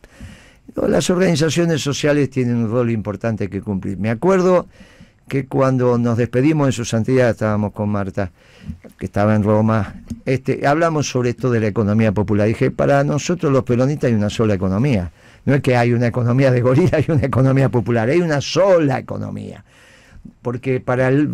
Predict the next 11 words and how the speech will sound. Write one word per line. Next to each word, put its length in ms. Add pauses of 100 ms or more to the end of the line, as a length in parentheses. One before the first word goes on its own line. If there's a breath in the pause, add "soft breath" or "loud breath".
(240)
la 100
economía 480
peronista, 680 (420 soft breath)
el 280
centro 480
de 60
la 80
economía 400
es 60
construir 340
trabajo. 600